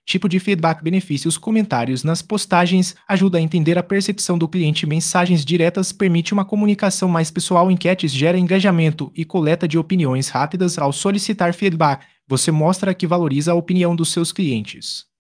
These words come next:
Isso pode criar um vínculo mais forte e leal com sua audiência. Conclusão: agora que você conhece os passos essenciais para criar e gerenciar uma loja no Instagram,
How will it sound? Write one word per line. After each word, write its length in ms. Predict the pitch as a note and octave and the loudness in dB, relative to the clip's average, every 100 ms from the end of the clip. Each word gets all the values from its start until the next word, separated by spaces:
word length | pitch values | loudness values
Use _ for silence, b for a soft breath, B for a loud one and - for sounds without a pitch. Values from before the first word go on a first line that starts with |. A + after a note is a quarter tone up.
| _ F3 | _ -4
Isso 220 | D#3+ F3 | -2 0
pode 260 | G3 G3 | 2 0
criar 300 | A3 G3 F3+ | 2 4 4
um 100 | F#3+ | 4
vínculo 340 | D3 C#3 C#3 C3 | 2 0 -2 -2
mais 240 | C#3+ E3+ | -2 -2
forte 380 | - E3+ F3 - | 0 2 0 -2
e 60 | F#3+ | 0
leal 220 | F#3 F3+ | 4 4
com 160 | F3+ D#3 | 2 -2
sua 240 | - F3 | 0 2
audiência. 720 | F#3 F3 D#3+ A#2 - A2+ B2 - _ _ - | 2 2 0 -2 -6 -10 -12 -18 _ _ -2
Conclusão: 460 | F3+ F3+ G3 F3+ | -2 0 2 2
agora 320 | G3 E3 F#3 | 2 2 2
que 120 | F#3 E3+ | 0 -2
você 200 | F3 G3+ | -2 -2
conhece 420 | G#3 E3 E3 F3+ | 0 2 2 0
os 100 | D#3+ | -4
passos 440 | - D#3 D#3+ D3+ | 0 0 0 -2
essenciais 640 | E3 G3+ G3+ - F3 F#3 - | -2 0 0 2 2 2 0
para 240 | G3+ G#3 | -2 -2
criar 480 | G#3 F#3 E3+ F3 - | 0 2 2 0 -2
e 80 | F#3+ | 0
gerenciar 560 | F#3+ G#3 G3+ - E3+ F3+ | 2 2 0 2 2 4
uma 140 | F#3+ | 4
loja 320 | D3+ C#3+ D#3+ | 4 4 4
no 80 | F3 | 2
Instagram, 560 | E3+ - D#3 C#3 C3+ | 0 0 0 -2 -6